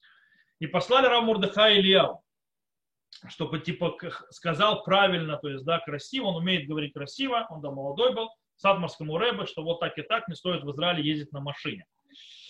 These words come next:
И он ему объяснил, что так, мол, и так, то есть, да, в земле Израиля ведут себя так, то есть, да, не надо полагать, то есть вы идёте по Рабейну Там, но, э, нужно соблюдать, как у нас принято, потому что у нас же думают, что рэбе наблю-, нарушает шаббат. На что рэбе ответил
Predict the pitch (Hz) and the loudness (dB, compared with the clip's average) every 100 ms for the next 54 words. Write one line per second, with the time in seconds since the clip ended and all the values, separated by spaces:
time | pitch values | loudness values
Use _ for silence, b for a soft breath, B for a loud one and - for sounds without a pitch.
0 | B 180 254 392 392 370 359 320 330 - | B 4 6 6 4 6 4 2 -2 -2
1 | 185 202 311 220 185 165 262 302 - 165 | -2 2 2 2 -2 0 -2 -4 -6 -6
2 | 143 214 151 156 202 147 175 196 160 151 | 0 0 0 -4 -2 -2 0 0 0 -4
3 | 160 - 131 - 247 262 - _ 156 139 | -8 -10 -12 -4 0 0 -4 _ -10 0
4 | 208 196 208 262 247 - 185 175 185 147 | 2 2 2 4 4 2 2 2 0 -4
5 | 135 190 226 170 175 - 151 147 156 170 | -4 0 0 0 -2 -2 -4 -4 -4 -2
6 | 277 311 302 208 247 254 - _ _ 180 | 0 0 -2 -4 -4 -4 -10 _ _ 0
7 | 170 170 - - - 170 196 196 - 147 | 2 0 -4 -16 -14 -8 -6 -4 -6 -6
8 | 151 151 165 - 151 - 151 151 - 220 | -2 2 2 2 -4 -4 -6 -6 -6 -6
9 | 247 175 147 - 165 - 156 220 180 160 | -4 -6 -10 -10 -12 -8 -2 0 0 -2
10 | 175 202 185 - b - 180 226 220 180 | -4 -2 -4 -8 b -4 2 4 4 0
11 | 156 160 151 - 180 170 147 113 95 _ | -4 -6 -4 -2 -2 -2 -6 -8 -10 _
12 | _ _ _ _ _ _ _ _ - B | _ _ _ _ _ _ _ _ -20 B
13 | B B 160 147 247 254 220 196 160 196 | B B -10 0 4 6 6 2 0 -4
14 | - 156 185 | -4 -8 -8